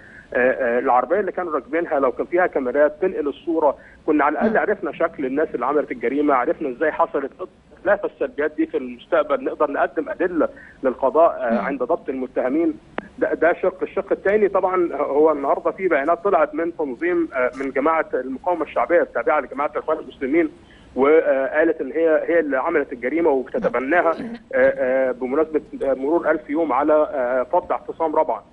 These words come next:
Speaker 1: فهنا، هنا برضو في اشاره لجماعه الاخوان المسلمين، ولو ربطنا ده بال-، بالحكم اللي صدر امبارح باحاله سته من المتهمين
Speaker 2: مم.
Speaker 1: في قضيه التخابر، آه، الى فضيله المفتي، ممكن جدًا يكون ده رد على قضيه ال-، الحكم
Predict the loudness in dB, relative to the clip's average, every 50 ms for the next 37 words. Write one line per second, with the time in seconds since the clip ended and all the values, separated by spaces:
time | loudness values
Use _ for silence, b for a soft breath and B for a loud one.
0 | -6 -4 -4 -4 -4 -4 -4 -2 0 0 2 2 2 2 2 2 2 2 0 0
1 | -2 -4 -4 -2 -4 -4 -4 -4 -2 2 2 2 2 2 -2 -4 -6 -4 -2 -2
2 | -2 -2 -4 -4 -2 -2 -2 -2 -2 -4 -6 -2 0 0 0 0 -4 B B B
3 | B B -6 -2 4 6 6 6 6 4 4 2 2 2 -2 0 2 2 0 0
4 | -2 -6 -6 -6 -4 -4 -6 -8 -6 -8 -6 -6 -6 -4 -2 -2 -2 -2 -4 -4
5 | -2 0 0 2 2 2 -2 -2 0 2 2 4 4 2 0 -2 -6 -8 -6 -2
6 | -2 -2 -2 -4 -6 -6 -6 -4 -2 -4 -2 -2 -2 -2 -4 -4 -4 -4 -4 -2
7 | 2 2 2 4 2 2 0 0 -2 -2 -4 -4 -6 -6 -6 0 2 4 2 4
8 | 2 -4 -6 -8 _ b b b b b b b -2 0 2 0 2 0 2 2
9 | 2 0 0 -2 0 -2 -2 -2 -2 -2 -2 -2 -2 -4 -4 -2 2 4 4 4
10 | 2 0 -4 -4 -4 -2 -2 -2 -2 0 0 -2 -2 0 0 2 2 4 4 4
11 | 4 4 4 2 2 -2 -2 -2 -2 -2 -4 -4 0 0 0 0 -2 -10 -8 -8
12 | -6 -6 -6 -6 -4 -4 0 0 0 -2 -2 -6